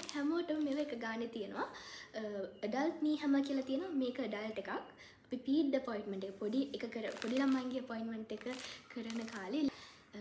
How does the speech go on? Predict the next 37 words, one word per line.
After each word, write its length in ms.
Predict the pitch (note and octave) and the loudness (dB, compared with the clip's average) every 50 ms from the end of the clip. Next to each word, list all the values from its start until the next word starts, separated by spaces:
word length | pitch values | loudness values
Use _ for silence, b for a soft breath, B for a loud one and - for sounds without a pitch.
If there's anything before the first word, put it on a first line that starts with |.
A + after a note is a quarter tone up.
| G#3 G#3 | -8 -4
ලේඩි 240 | G#3+ A3+ C#4 E4+ | 0 2 6 8
රීචර් 260 | F4 F4+ E4+ - F4 F4 | 8 8 8 6 6 2
එකට 200 | E4 E4 D#4+ D#4+ | 4 2 2 0
අර 120 | D#4+ D#4 D4+ | 0 0 2
ගිහිල්ලා 300 | C#4+ D4 D4+ D4+ D4+ C4+ | 2 2 4 4 4 2
දාලා 240 | D4+ D4 C#4+ D4 C#4 | 2 0 0 -2 -2
තිබුණ 260 | C#4 C#4+ C#4+ C#4+ D4 | -2 -2 0 0 0
වගේ 200 | C#4 C4 C#4 C4+ | 0 0 0 -2
එකක්. 80 | C#4 C4+ C#4 B B B B B | -2 -2 -6 B B B B B
අන්න 180 | - G#3 G3+ G3 | -10 -10 -4 4
ඒ 160 | G3 A3+ D#4+ | 4 4 4
කාලේ, 380 | - B3 A3 G#3 G3 F#3+ C4 C5+ D5 B B B B B | 4 0 -6 -4 0 0 0 0 0 B B B B B
අ, 100 | B G3 G3 F#3+ E3+ F3 G3 F#3 | B 0 0 0 0 0 -2 -2
ඒ, 140 | - G3+ - D3 - | 0 0 2 2 2
ඒ 140 | - G3 A3 | 2 2 2
අපොයින්ට්මන්ට් 420 | - - A3 C4 E4 F4+ E4 D#4+ | 2 2 4 4 6 6 6 4
එක 100 | D4+ - | 2 2
කරනකොට 380 | C4 A3+ G#3+ F#3+ G#3 C4+ E4+ - | 0 -2 -2 -2 -2 -2 -2 -2
පොඩි 180 | C4+ G#3 A3+ C4 | -2 0 2 2
ළමයින්ගේ 380 | D#4+ F4+ F#4 F4+ E4+ D4+ C#4+ | 4 4 4 4 4 4 2
බලන්න 320 | A3+ G3+ G3 F#3+ F#3+ F#3+ F#3+ A#3 F#4 | 2 0 -2 -4 -6 -6 -4 -2 0
මේක 240 | F4 C#4+ A#3 A3 - | 2 2 0 0 -2
නෙමෙයි, 260 | A#3 A3 G3 G3 A#3+ | -4 -4 -2 -2 0
මීට 160 | D#4 D4+ C4+ C#4 | 0 0 0 0
වඩා 200 | B3+ C#4+ D4+ - | 0 -2 -2 -2
පොඩි 240 | - B3 A#3+ C4+ E4 D#4+ | 0 2 6 6 6 6
එකක් 200 | D#4+ C#4 C4+ - | 4 -2 -6 -8
තියෙනවා. 440 | - - A#3 G#3+ G#3 F#3+ G3 - - - - B B B B B B - - - | -10 -8 -6 -6 -6 -4 -2 -2 -4 -4 -6 B B B B B B -10 -8 -6
අ, 100 | B3+ B3 A#3+ A#3 - | -4 -4 -4 -4 -2
ඒක 220 | - G#3+ G3+ - - - - - - - - - - | -2 -2 -2 -2 -4 -4 -4 -6 -12 -14 -14 -12 -8
චූටි 260 | - - D4+ C#4+ C4+ | -2 0 0 0 0
කට්ටිය 320 | - A3 G#3 - G3 G3 G3+ | -2 -4 -4 -6 -6 -6 -6
පාවිච්චි 360 | G3 F#3+ F#3+ F#3+ - - - | -6 -8 -8 -8 -8 -10 -10
කරන 240 | A3 G#3+ A#3+ D4 G#4 | -10 -8 -6 -4 -2
මී 220 | A4+ A4 E4+ C#4 | 2 2 2 2
හැමර් 240 | B3+ G#3+ G3 - C#4+ | 2 0 -2 -2 -2
එකක්. 200 | G4+ G4+ - - | -2 -2 -2 -4